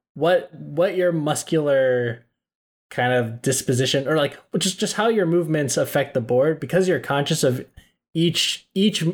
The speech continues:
how each movement affects the process,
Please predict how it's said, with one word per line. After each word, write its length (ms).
how 240
each 200
movement 460
affects 600
the 120
process, 600